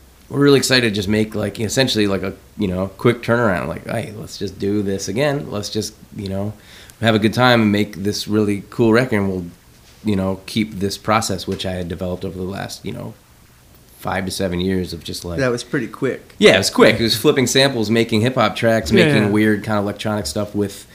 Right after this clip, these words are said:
Speaker 1: with records. Uh, and then essentially we got started on it. I posted a, a picture on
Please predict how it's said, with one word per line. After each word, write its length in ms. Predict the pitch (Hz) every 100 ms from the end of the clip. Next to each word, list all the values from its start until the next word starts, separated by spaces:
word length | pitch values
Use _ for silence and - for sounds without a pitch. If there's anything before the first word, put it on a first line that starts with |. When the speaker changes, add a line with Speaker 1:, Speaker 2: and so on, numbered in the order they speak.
| - -
Speaker 1:
with 140 | - 92
records. 580 | 113 127 104 104 104 - - - - - - - - - - - - -
Uh, 340 | 120 107 107 -
and 180 | 139
then 240 | 160 160 156
essentially 380 | 139 175 156 135
we 80 | 127
got 240 | 151 170
started 320 | - 156 139 120
on 120 | 107
it. 40 |
I 60 | 98
posted 420 | - 147 - 113
a, 680 | 107 101 69 65 - - 104
a 40 |
picture 460 | 98 - - 127 113
on 400 | 101 98 101